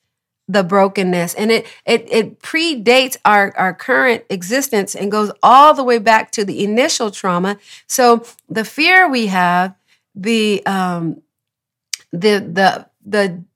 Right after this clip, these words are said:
not being attachment that we have, all of those emotions and all of those memories are tied to our hippoca-, hippocampus, hippocampus. And when we are growing up, of course, things happen because our family members are not angelic and our parents are not God.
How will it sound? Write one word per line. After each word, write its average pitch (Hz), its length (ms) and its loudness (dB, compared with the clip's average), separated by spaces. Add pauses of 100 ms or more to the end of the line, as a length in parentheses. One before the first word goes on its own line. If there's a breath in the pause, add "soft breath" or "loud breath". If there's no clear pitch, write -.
not 247 280 4
being 254 180 0
attachment 262 640 0
that 208 180 2
we 196 100 -4
have, 190 260 0
all 254 180 4
of 339 160 0
those 277 300 2
emotions 220 840 -2 (240 loud breath)
and - 80 -6
all 277 220 6
of 311 80 0
those 247 180 2
memories 240 560 2
are 208 140 2
tied 233 500 2
to 208 140 -4
our 190 120 0
hippoca-, 202 540 -6
hippocampus, 214 720 -10 (400 loud breath)
hippocampus. 240 880 0
And 202 260 0 (220 loud breath)
when 220 300 0
we 226 160 2
are 202 80 4
growing 208 400 0
up, 302 280 4 (100)
of - 200 -6
course, 220 320 0
things 190 300 -2
happen 262 340 2
because 208 320 -6
our 165 140 -6
family 254 440 0
members 240 440 0
are 185 80 -4
not 175 360 -4
angelic 247 720 2
and 170 200 -4 (200 loud breath)
our 160 100 -14
parents 254 440 2
are 196 60 -4
not 180 320 -6
God. 254 480 4